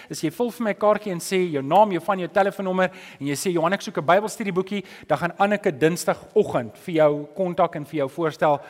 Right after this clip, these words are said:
waar se Bybelstudiegroep wat vir jou kan werk. So, ehm, skakel in, ons doen hierdie in ons Bybelstudies. Dankie. En, ehm,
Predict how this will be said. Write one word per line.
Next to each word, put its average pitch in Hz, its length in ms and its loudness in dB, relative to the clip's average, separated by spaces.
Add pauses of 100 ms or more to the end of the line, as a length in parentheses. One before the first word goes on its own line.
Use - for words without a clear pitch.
(200)
waar 139 200 0
se 165 120 -8
Bybelstudiegroep 139 800 -4
wat 135 160 -4
vir 135 120 -10
jou 127 140 -2
kan 127 200 -8
werk. 117 340 -2 (300)
So, - 280 -6
ehm, 131 640 2
skakel 254 460 2
in, 269 240 4
ons 147 160 -6
doen 202 140 -2
hierdie 226 160 -2
in 220 80 -2
ons 165 120 -4
Bybelstudies. 214 760 -2 (400)
Dankie. 139 640 -6
En, 131 240 -2
ehm, 127 220 -4